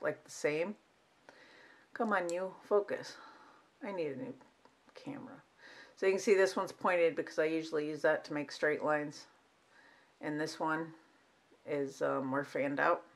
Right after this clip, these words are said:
'cause I use it to make, really lightly to make lots of, and I, uh, cut a, uh, this is a disposable brush, and I cut it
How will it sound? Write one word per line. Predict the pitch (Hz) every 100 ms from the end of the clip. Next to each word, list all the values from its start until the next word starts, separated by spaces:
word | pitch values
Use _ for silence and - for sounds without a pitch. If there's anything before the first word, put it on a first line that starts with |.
| -
'cause | - 147
I | 139 131 135 -
use | 151 143
it | 131 -
to | 143
make, | 139 139 - _ _ _ - - _
really | - 143 139
lightly | 139 147 - 143
to | 143 -
make | 147 143 - _ _ _ -
lots | 131 139 -
of, | - - - - - - - -
and | 180 180 170 - -
I, | 180 175
uh, | 170 170 165
cut | - 208 180 - - - - - _ _ - -
a, | 170 160
uh, | 151 143 147 147
this | 175 165
is | 156
a | 151
disposable | 131 - 147 151 147 117 131 135 - _ _ - 131 147
brush, | 151 139 - -
and | - 143
I |
cut | 135 - 143
it | 135 -